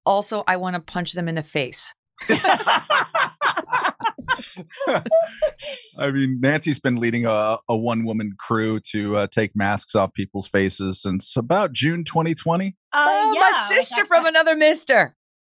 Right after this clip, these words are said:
Speaker 3: Yeah, yeah, yeah. I started having people over for lunch in June twenty twenty, and everyone's like, "Wait, what? What do you mean?" I was like, "No, no, just come, just lunch. We're not gonna French kiss. We'll just have, like, two
Speaker 1: <laughs>
Speaker 3: people."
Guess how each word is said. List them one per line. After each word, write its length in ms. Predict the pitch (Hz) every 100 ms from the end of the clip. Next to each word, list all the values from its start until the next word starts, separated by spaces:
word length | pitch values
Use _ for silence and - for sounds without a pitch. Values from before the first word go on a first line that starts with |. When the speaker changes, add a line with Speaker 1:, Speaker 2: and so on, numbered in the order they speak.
| _ -
Speaker 3:
Yeah, 120 | 254
yeah, 160 | 233 262
yeah. 160 | 254 220
I 60 |
started 400 | 254 277 269 285
having 260 | 277 262 233
people 380 | - 247 240 240
over 160 | 233
for 140 | 226 220
lunch 400 | 208 208 208 -
in 160 | 208 190
June 280 | 208 220
twenty 280 | 226 233 214
twenty, 260 | 208 220 226
and 80 | 196
everyone's 200 | 196 196
like, 140 | -
"Wait, 200 | 208 190
what? 260 | - 190 240 _
What 60 | 220
do 40 |
you 60 | 220
mean?" 200 | 262 180 _ -
I 40 |
was 60 | 262
like, 100 | 240
"No, 80 |
no, 80 | 190
just 260 | 156 247 -
come, 200 | 262 247 _
just 180 | 240 -
lunch. 220 | 226 226
We're 60 | 180
not 120 | 190
gonna 120 | 262
French 260 | - 311 -
kiss. 360 | 277 277 - - -
We'll 80 | 208
just 140 | 208
have, 120 | 196
like, 120 | 175 240
two 220 | 220 285
Speaker 1:
<laughs> 40 |
Speaker 3:
people." 360 | - 277 240